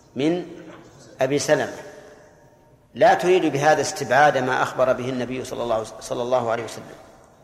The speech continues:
لكنها ت-، تجول في فكرها: من خير منه؟ أبو بكر، عمر، عثمان، فلان، فلان.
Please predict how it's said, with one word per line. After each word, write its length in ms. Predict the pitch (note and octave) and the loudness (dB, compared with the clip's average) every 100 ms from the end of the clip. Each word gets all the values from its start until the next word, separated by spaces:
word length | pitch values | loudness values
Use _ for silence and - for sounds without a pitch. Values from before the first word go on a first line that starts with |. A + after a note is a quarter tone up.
| _ _ _ _ _ | _ _ _ _ _
لكنها 420 | B2 C3+ D3 D3 | -2 0 2 2
ت-، 180 | C#3+ C#3+ - - - - - - _ _ _ _ _ _ _ _ _ _ _ _ _ | 2 -4 -10 -16 -20 -20 -20 -20 _ _ _ _ _ _ _ _ _ _ _ _ _
تجول 400 | C#3+ C#3 E3+ D#3 | -6 2 2 4
في 120 | C#3+ | 2
فكرها: 420 | C#3+ D#3+ A#2+ G2 - - - - _ _ _ _ _ | -2 -4 -6 -10 -14 -18 -20 -20 _ _ _ _ _
من 200 | B2+ E3+ | 0 0
خير 280 | E3 D3+ C3 | 2 0 0
منه؟ 200 | B2 A2+ - - C#3 | -2 -6 -10 -10 -6
أبو 180 | B2+ | 0
بكر، 540 | C3+ D3 D3 C#3 B2 - | 0 2 2 2 0 -12
عمر، 540 | G#2 C3+ D3 C#3+ C#3+ - - | -4 0 4 2 2 -6 -14
عثمان، 520 | - B2+ C#3+ D3 C#3+ C#3+ | -8 0 2 2 -2 -8
فلان، 320 | B2 C3 D3 C3 | -4 0 0 0
فلان. 400 | A#2+ D3+ D3+ | 0 2 2